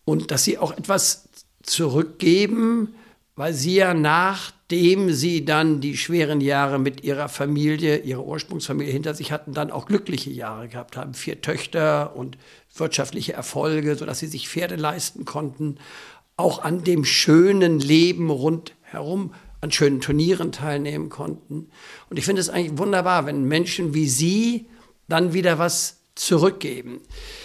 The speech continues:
Zurück zu unserem Sport, zu dem, was wir machen. Wenn Sie heute auf unsere Reiterei blicken, auf die Zucht, auf all das, was rund um das Pferd ist, geht Ihnen das Herz auf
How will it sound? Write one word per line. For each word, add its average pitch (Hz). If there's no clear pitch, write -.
Zurück 220
zu -
unserem 185
Sport, 185
zu -
dem, 180
was 175
wir 170
machen. 170
Wenn 165
Sie 202
heute 220
auf 165
unsere 196
Reiterei 156
blicken, -
auf -
die 151
Zucht, -
auf -
all 160
das, 160
was 139
rund 185
um 180
das 156
Pferd -
ist, -
geht 214
Ihnen 214
das -
Herz 180
auf 247